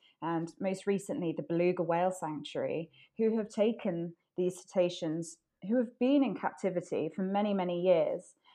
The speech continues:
and they retrain them and, and,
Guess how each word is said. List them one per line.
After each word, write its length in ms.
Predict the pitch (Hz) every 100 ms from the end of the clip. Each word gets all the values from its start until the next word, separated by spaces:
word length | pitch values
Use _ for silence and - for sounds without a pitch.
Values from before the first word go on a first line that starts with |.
| _ _ _ _
and 340 | 196 190 185 180 -
they 380 | 180 175 175 -
retrain 640 | 208 214 208 226 226 233
them 380 | 190 160 165 175 - -
and, 220 | 180 175 175
and, 260 | - 180